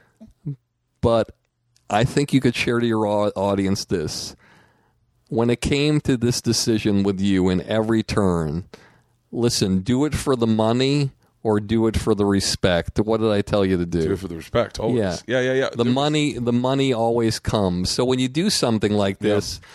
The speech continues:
Speaker 1: when you do a special event theatrical presentation, and we can talk about the business side, which is what Industry Standard does, these are very different kind of deals. What you do is you,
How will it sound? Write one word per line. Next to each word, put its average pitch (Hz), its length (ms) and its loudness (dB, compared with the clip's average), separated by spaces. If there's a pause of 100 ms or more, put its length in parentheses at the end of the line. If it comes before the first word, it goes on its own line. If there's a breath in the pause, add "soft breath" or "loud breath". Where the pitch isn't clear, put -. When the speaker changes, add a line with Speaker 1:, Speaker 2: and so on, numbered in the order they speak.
(160 loud breath)
Speaker 1:
when 127 140 2
you 135 80 2
do 185 140 0
a 170 60 0
special 147 580 -2
event 120 320 0
theatrical 120 600 2
presentation, 113 680 0
and 107 140 0
we 110 80 0
can 101 140 -2
talk 120 240 0
about 107 180 0
the 98 60 -2
business 123 380 0
side, 98 300 0
which 101 160 -2
is 98 80 -4
what 101 160 2
Industry 101 440 0
Standard 104 420 0
does, 101 460 -2 (680 loud breath)
these 170 260 0
are 165 120 2
very 147 340 2
different 131 460 0
kind 120 280 2
of 104 140 0
deals. 107 480 0
What 113 180 0
you 117 120 0
do 143 260 0
is 120 140 0
you, 113 200 0